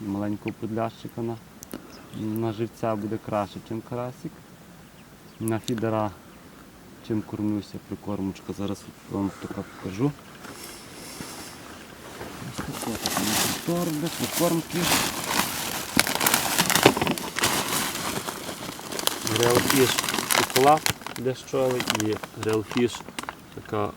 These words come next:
куриця ваніль теж дещовий. Це дві основних прикормки з ароматизатором. І також пшоно варене, розсипчасте, таке додаю гарненьке.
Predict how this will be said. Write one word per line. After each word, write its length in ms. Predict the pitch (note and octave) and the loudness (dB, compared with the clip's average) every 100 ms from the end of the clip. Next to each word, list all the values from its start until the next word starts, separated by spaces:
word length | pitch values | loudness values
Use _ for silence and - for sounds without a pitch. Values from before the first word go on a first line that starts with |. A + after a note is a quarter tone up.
| - - | -8 0
куриця 380 | G#2+ G#2 - | 2 2 0
ваніль 340 | G2 G2 G2 F#2 | 0 2 2 0
теж 340 | - F#2+ E2+ | -2 -4 -4
дещовий. 560 | F2 E2+ - - F#2 E2 E2+ G2 - | -4 -6 -6 -6 -6 -6 -8 -10 -6
Це 80 | G2+ | -4
дві 320 | F#2 G2 G#2+ G2 - - - - - | -2 0 0 -2 -12 -16 -18 -12 -8
основних 480 | - G#2 G#2 G2+ | -2 0 2 0
прикормки 720 | - G#2+ - A#2+ A#2+ A#2 C3 B2 - | 0 2 6 6 6 4 -2 -4 -2
з 40 | G#2+ | 0
ароматизатором. 840 | A2+ A#2 A2+ A#2+ A#2 A#2+ A#2+ A#2+ A#2 - - - - - - | 2 4 4 4 2 2 0 0 0 0 0 4 4 4 0
І 40 | - | -2
також 500 | A2 - A#2 A2 - - - - | -6 0 2 2 -4 -12 -16 -14
пшоно 460 | - A#2 G#2+ G2 F2 - | -4 0 2 2 -2 -2
варене, 480 | G2+ F#2+ F#2 F2+ F#2 F2 - | 0 2 2 -2 -4 -8 -6
розсипчасте, 800 | G2 F#2+ - F#2+ - - - F#2+ | -4 -4 -2 -2 -2 -12 -8 -8
таке 300 | - - F2+ | -8 -6 -4
додаю 580 | F2+ F#2+ F#2 F#2 F2+ F2 | -2 0 2 0 -2 -2
гарненьке. 540 | F#2+ F#2 F#2+ F#2 - | -2 -2 -4 -6 -8